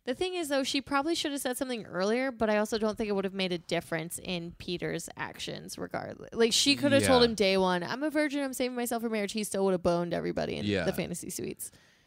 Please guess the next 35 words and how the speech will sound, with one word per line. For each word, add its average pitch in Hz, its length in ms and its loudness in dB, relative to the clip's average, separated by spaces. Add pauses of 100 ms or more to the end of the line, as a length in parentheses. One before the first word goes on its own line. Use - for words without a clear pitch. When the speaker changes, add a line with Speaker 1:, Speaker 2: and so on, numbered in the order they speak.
(180)
Speaker 2:
See, 190 260 -2
I, 156 120 0 (120)
yeah, 127 340 4
so - 140 -2
I 156 60 2
wanna 202 220 0 (120)
talk 117 180 -6
to, 101 60 -8
to - 160 -12
you 110 60 -4
about 87 160 -6
that. 76 260 -10
So, 110 220 -2
like, 104 240 -2
that 135 100 4
actually 131 200 0
brings 104 200 -2
us 92 140 -10
into 85 180 -12
the 78 140 -6
actual 78 260 -8
episode. 110 360 -4
We're - 80 4
Speaker 1:
Yeah, 214 60 8
Speaker 2:
sure 107 120 2
Speaker 1:
yeah. 85 80 0
Speaker 2:
at - 20 2
twenty 98 160 0
minutes 87 220 -8
right 78 100 -6
now, 67 120 -8
so - 120 -10
it 76 60 -6
makes 78 140 -10
sense. - 220 -8